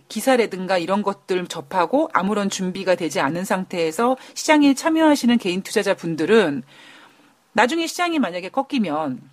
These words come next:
또 "아, 그래, 주식은 하는 게 아니야." 라고 주식에 대한 손사래를 치시면서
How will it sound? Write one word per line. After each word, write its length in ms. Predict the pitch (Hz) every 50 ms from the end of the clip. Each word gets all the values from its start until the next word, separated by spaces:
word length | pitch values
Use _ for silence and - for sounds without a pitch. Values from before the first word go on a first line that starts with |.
| _ _ _ _ _ _ _ _ _ _ _ _ _ _ _ _ _ - -
또 380 | - 226 220 196 165 139 139 - _ _ _ _ _ _ _ _
"아, 280 | - 156 180 196 180 156
그래, 200 | - - 214 202
주식은 340 | 208 - 190 - - 208 208
하는 240 | 220 240 269 285 294
게 60 | 294
아니야." 760 | 262 202 151 147 156 160 156 147 143 147 170 175 165 139 135 139 _ _ _ _ _ -
라고 500 | - 175 175 165 185 180 170 156 143 139 - _ _
주식에 540 | - - 208 202 - - 202 196 160 180 175
대한 280 | 165 165 160 160 156 156
손사래를 640 | 160 - 330 339 311 330 320 294 254 196 180 160
치시면서 800 | - - 247 240 - 240 208 185 156 151 - - 240 269 320